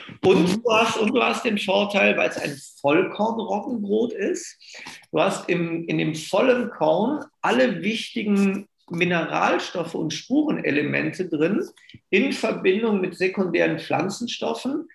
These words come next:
Speaker 1: was dir ein Weißmehlbrötchen nie bieten kann.
Speaker 2: Okay, ja, das stimmt.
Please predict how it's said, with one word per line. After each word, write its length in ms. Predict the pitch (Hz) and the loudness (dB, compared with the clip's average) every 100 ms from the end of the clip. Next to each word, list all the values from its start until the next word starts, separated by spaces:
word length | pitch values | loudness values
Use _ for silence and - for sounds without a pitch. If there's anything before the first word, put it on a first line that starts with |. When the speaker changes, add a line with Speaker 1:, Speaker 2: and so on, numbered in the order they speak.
| - _ - | -20 _ -4
Speaker 1:
was 220 | 160 - | -4 0
dir 120 | 156 | 0
ein 140 | 156 | 0
Weißmehlbrötchen 1400 | 131 139 214 214 233 220 220 202 180 196 202 - 190 190 - | 2 2 0 -2 -4 -4 -4 -2 2 2 0 -4 -4 -6 -10
nie 400 | 160 175 226 339 | -4 0 2 2
bieten 320 | 262 208 - 135 | 0 -2 -4 -6
kann. 280 | - - - - _ - _ _ _ 190 | -6 -10 -12 -20 _ -18 _ _ _ -8
Speaker 2:
Okay, 320 | 180 185 165 147 - | -8 -6 -8 -8 2
ja, 300 | - 185 185 | 2 2 -4
das 160 | 180 - | -10 -16
stimmt. 400 | 151 156 - | -14 -12 -12